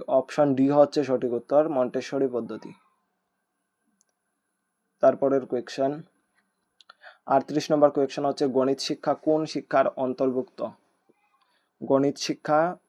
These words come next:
আহ, কোন শিক্ষার অন্তর্ভুক্ত? অপশন এ, জ্ঞানমূলক শিক্ষা, অপশন বি, দক্ষতামূলক শিক্ষা না উভয়ই? অপশন সি হচ্ছে সঠিক উত্তর, উভয়ই।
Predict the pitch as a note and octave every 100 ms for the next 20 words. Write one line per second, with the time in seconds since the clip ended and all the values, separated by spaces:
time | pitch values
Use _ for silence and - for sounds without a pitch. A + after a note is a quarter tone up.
0 | _ - C3+ C3+ D#3 D#3 D3+ C#3+ - D3
1 | C#3+ - C3 B2 B2+ A#2+ - C3+ B2 -
2 | C#3+ D3+ F3+ F#3+ _ _ _ _ _ C3
3 | D3 C3 A2 - C3 C3 C3 C3+ C#3 -
4 | C#3+ - C#3 B2 - C#3+ C3 C3+ D3 C3+
5 | B2 - - C#3+ C#3+ C#3 - C3 - C3
6 | A2 - _ _ _ - B2+ B2+ B2+ A#2+
7 | A2 - B2+ B2 C#3+ C3 C#3+ C3+ C3+ C3+
8 | C3 B2 A#2+ A#2+ - C3 - C3 B2 A2+
9 | A2